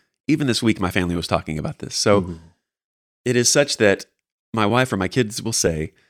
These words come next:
Speaker 1: "Hey, I didn't, I wasn't sure how you felt about this thing that I was talking about with you because of how your, <laughs> of how your face looks." And so I don't know if you have this issue, but I have a, I have a problem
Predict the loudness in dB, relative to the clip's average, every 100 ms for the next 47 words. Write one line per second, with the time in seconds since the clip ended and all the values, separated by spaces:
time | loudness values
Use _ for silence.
0 | _ -4 0 2 0 -2 -8 _ _ -6
1 | -2 -2 -2 -2 0 2 2 2 0 0
2 | -2 -2 -6 -2 -2 0 -2 -2 -2 -2
3 | -2 -2 -2 -6 -6 -6 -2 -2 2 4
4 | 2 -4 _ _ _ -4 0 0 -2 -10
5 | _ _ -2 2 4 4 4 4 4 -2
6 | -4 -6 -12 -14 _ _ _ _ _ -6
7 | -2 4 4 4 4 4 4 4 4 2
8 | 0 0 0 -6 -4 0 4 4 2 2
9 | 2 2 0 -2 0 0 -2 -6